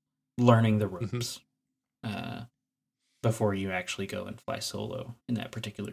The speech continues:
Speaker 1: job. So I was doing import security, which I think I mentioned sounds super cool, but it's really just walking around reading
Speaker 2: Yeah.
Speaker 1: gauges, um,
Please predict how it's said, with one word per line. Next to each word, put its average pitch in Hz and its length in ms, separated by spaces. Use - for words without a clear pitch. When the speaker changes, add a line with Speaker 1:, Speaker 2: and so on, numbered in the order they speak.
Speaker 1:
job. 104 400
So 113 140
I 107 40
was 107 120
doing 120 220
import 117 320
security, 101 520
which - 420
I 117 40
think 107 220
I 104 80
mentioned 98 440
sounds 104 300
super 104 280
cool, 98 380
but 92 140
it's 92 160
really 92 240
just 92 160
walking 92 380
around 90 280
reading 92 240
Speaker 2:
Yeah. 92 40
Speaker 1:
gauges, 90 580
um, 92 500